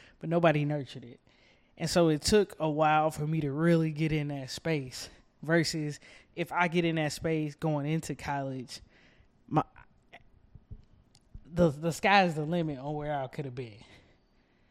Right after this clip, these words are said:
So I'm not saying, yeah, I agree. There are people that are more in need, but they may not be able to receive it. I'm saying 'cause they don't have that seed planted.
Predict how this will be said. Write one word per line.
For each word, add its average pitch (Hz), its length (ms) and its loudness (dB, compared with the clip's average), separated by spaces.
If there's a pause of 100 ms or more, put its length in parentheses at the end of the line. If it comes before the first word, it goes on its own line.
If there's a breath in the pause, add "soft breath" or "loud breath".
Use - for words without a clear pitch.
(120)
So 196 140 2
I'm 226 180 8
not 202 240 8
saying, 185 320 -2
yeah, 175 340 2 (100)
I 175 140 4
agree. 160 500 2 (320 loud breath)
There 185 160 2
are 180 40 2
people 175 300 0
that 156 160 4
are 147 100 4
more 160 240 0
in 147 160 -4
need, 220 480 -2
but 156 100 4
they 160 140 2
may 160 120 2
not 143 200 2
be 147 120 2
able 127 120 -4
to 117 80 -12
receive 123 480 -8
it. - 160 -20 (340 soft breath)
I'm 180 180 2
saying 160 500 -2
'cause 160 160 -10
they 165 120 2
don't 165 180 2
have 147 180 -2
that 139 160 -4
seed 147 360 -10
planted. 135 400 -8